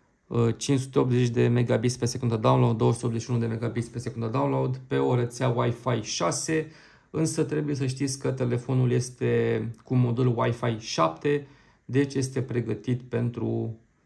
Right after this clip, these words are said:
viitoarele rutere performante. Cam atât despre interfață, acesta este meniul și toate, uh, aplicațiile telefonului. În setări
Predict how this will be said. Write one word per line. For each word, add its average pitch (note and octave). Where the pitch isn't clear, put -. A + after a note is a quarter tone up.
viitoarele A#2
rutere A2
performante. A2
Cam D#3+
atât E3
despre F#3
interfață, C#3+
acesta C3
este A#2+
meniul A#2+
și A#2
toate, A2+
uh, -
aplicațiile B2
telefonului. C3+
În D#3+
setări F3+